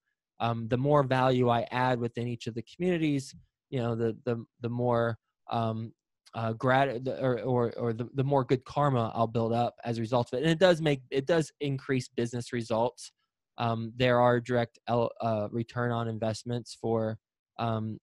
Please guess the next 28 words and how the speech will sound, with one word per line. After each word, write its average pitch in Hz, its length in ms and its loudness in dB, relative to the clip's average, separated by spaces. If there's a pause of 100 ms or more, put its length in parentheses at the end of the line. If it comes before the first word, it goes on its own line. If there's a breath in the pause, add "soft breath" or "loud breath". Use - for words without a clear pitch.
you 113 140 -4
know, 104 160 -6 (120)
spending 117 680 -2 (400)
time 123 640 0
every 123 260 0
year 117 300 2
in 120 240 -4
Lubbock, 113 600 0 (280)
or, 110 480 -2 (180)
you 113 100 -10
know, 107 80 -8
doing 113 300 -2
advertising 113 720 -4
or 110 80 -4
being 113 240 -4
involved 110 340 -2
on 110 140 -6
Bigger 110 280 -4
Pockets. 120 520 -4
And 120 100 -6
the 120 60 -4
important 156 400 -2
thing 127 200 0
you've 120 180 -4
got 120 240 0
to 117 60 -6
look 135 240 0
at 117 220 0